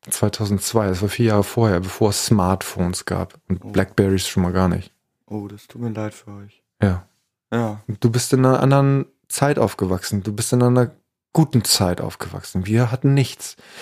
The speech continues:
Speaker 1: Wir hatten so kleine, wir hatten keine Möbel. Wir hatten so, äh, so alte Gemüse,
Speaker 2: Stein. <laughs>
Speaker 1: Gemüse, Gemüsekisten mit Vorhängen davor. Und, äh, Steine, äh, zum Spielen.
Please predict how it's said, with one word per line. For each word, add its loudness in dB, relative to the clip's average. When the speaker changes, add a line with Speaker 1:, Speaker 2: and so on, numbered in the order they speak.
Speaker 1:
Wir 4
hatten 4
so 4
kleine, 2
wir -2
hatten 0
keine 0
Möbel. 2
Wir 2
hatten 2
so, 0
äh, -4
so -6
alte -4
Gemüse, 4
Speaker 2:
Stein. 4
<laughs> 0
Speaker 1:
Gemüse, 4
Gemüsekisten 2
mit 2
Vorhängen 0
davor. -4
Und, -2
äh, 2
Steine, 2
äh, 0
zum -2
Spielen. 2